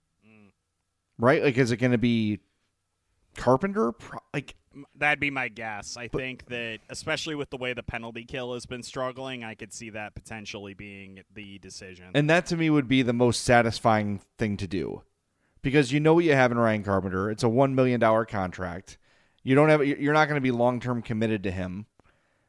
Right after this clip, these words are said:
Speaker 2: And it's not taking a, uh, not taking time away from a kid.
Speaker 1: Right.
Speaker 2: So, actually, Carpenter has one more year left after this one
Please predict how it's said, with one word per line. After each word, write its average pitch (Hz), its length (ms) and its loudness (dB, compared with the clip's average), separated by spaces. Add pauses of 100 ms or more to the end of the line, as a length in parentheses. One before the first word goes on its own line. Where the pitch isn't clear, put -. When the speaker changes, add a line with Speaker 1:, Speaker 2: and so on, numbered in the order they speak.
(220)
Speaker 2:
And 135 140 2
it's 131 160 -4
not 127 160 4
taking 120 320 -2
a, 104 40 -2 (180)
uh, 110 300 4
not 123 200 2
taking 113 380 -2
time 113 260 0
away 104 180 2
from 95 180 -8
a 90 40 -12
kid. 71 400 -12 (500)
Speaker 1:
Right. 98 300 -20 (320)
Speaker 2:
So, 107 360 2
actually, 143 320 2
Carpenter 143 420 2
has 117 200 2
one 113 160 0
more 110 160 2
year 98 160 0
left 90 240 -6
after 78 220 -10
this 62 200 -14
one 52 220 -16